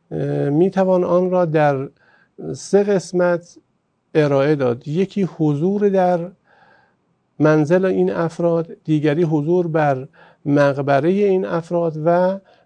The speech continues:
نکته سوم دستور به عزاداری یا درخواست برای عزاداری برای این افراد بودند. در ارتباط با حضور بر مقبره افراد می‌توانیم به حضور پیامبر صلی الله علیه و آله بر قبر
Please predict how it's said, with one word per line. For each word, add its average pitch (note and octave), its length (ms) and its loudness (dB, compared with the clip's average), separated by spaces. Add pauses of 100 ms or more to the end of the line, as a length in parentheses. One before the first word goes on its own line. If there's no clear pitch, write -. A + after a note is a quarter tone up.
نکته D3+ 500 0
سوم D#3+ 680 -2
دستور F3+ 640 -2
به G3 100 -2
عزاداری E3+ 680 0
یا F3 220 0
درخواست D#3 720 -2
برای E3 340 0
عزاداری C#3+ 680 0
برای D#3+ 560 0 (400)
این D#3 160 0
افراد C#3 440 -2
بودند. A#2+ 400 -6 (600)
در D#3+ 180 2
ارتباط F3+ 400 -2
با G#3+ 260 -2
حضور G3+ 400 0
بر F#3+ 400 0 (340)
مقبره D#3 840 0
افراد F#3 500 -2
می‌توانیم G3 720 0
به F#3+ 400 -2 (280)
حضور F#3 440 0
پیامبر D#3 460 0
صلی D3+ 320 -2
الله D3+ 460 0
علیه C#3 260 -2
و C#3 100 -4
آله C#3+ 540 -2
بر C#3+ 160 0
قبر E3+ 640 -2